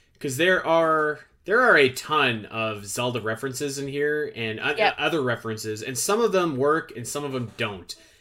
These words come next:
Speaker 1: And you just mentioned one that I was like, I did not think worked at all, and that was, like, taking out the Master Sword. They don't call it the Master Sword, but, like,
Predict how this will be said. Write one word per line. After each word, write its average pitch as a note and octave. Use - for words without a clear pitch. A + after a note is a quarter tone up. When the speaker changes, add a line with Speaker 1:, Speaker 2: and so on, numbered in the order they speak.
Speaker 1:
And C3+
you F3
just F#3+
mentioned E3+
one D3
that C3+
I B2
was B2
like, A2
I B2
did A#2+
not A2
think A2
worked G#2+
at G2+
all, F#2+
and G2
that A2
was, A#2
like, G#2+
taking B2
out G#2+
the G#2
Master G#2+
Sword. F#2+
They D#3+
don't E3+
call D3
it C#3+
the C#3
Master C#3
Sword, C#3+
but, A#2+
like, A2+